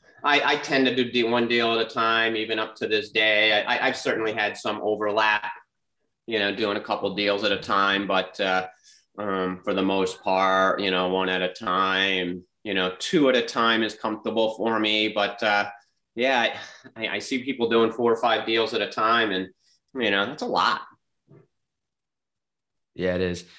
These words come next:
Speaker 2: Is there anything you would have done differently for this property?
Speaker 1: No, not really. It's, it's, you know, it, it would be stupid for me to say, "Yeah, I should have known more going into wells and stuff like that." But,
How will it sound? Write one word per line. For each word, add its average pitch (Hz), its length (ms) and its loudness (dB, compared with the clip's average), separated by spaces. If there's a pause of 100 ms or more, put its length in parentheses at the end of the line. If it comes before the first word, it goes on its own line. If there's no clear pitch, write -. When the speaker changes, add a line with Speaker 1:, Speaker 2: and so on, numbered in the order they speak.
(280)
Speaker 2:
Is 113 100 0
there 107 100 4
anything 113 220 4
you 113 80 2
would 117 60 4
have 113 100 0
done 113 160 0
differently 113 360 -2
for 113 120 -8
this 113 100 -4
property? 113 480 -2 (920)
Speaker 1:
No, 392 160 4
not 339 200 4
really. 160 600 6
It's, 156 240 0
it's, - 420 -8 (560)
you - 120 0
know, 165 120 6
it, 165 280 2
it 180 40 4
would 180 140 4
be 160 100 2
stupid 156 340 0
for 143 120 -4
me 139 180 2
to 139 80 2
say, 127 220 2
"Yeah, 127 260 4
I 117 80 2
should 120 180 -4
have 120 120 -2
known 120 320 0
more 117 260 0
going 117 240 0
into 117 240 -4
wells 110 420 0
and 110 120 -8
stuff 110 240 -4
like 110 180 0
that." 113 260 2
But, 110 140 0